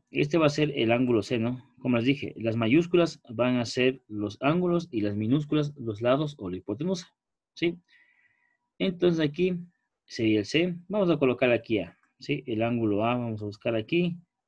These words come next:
y el ángulo B voy a buscar aquí, ¿no? Perfecto. No hay ningún problema que yo pueda también poner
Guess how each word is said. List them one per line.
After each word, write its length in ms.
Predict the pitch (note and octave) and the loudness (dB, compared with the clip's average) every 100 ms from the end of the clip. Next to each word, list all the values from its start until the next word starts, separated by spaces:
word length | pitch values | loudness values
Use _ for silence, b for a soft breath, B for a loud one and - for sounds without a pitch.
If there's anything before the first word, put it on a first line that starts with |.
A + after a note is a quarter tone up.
| - | -10
y 140 | A#2 | -4
el 60 | A2 | -2
ángulo 360 | A#2+ A#2+ A#2 A2+ | 0 0 0 2
B 220 | C#3+ D#3 | 2 0
voy 180 | A#2+ G#2 | -2 -2
a 20 | |
buscar 300 | G2 - F#2 | -4 -8 -12
aquí, 200 | F2 D#2 | -12 -12
¿no? 220 | F#2+ A2+ _ _ _ _ _ _ _ _ _ _ _ | -12 -12 _ _ _ _ _ _ _ _ _ _ _
Perfecto. 420 | A#2 G#2+ F2 D#2 - | -10 -10 -12 -16 -4
No 100 | B2+ | 2
hay 80 | |
ningún 180 | C#3+ E3 | 4 4
problema 380 | E3 D#3 E3+ D#3 | 2 2 2 0
que 100 | C#3+ | 0
yo 80 | B2+ | 0
pueda 220 | B2+ B2 | 2 0
también 200 | A#2+ A#2+ | 0 -2
poner 300 | A#2 A2+ A2+ | -4 -4 -4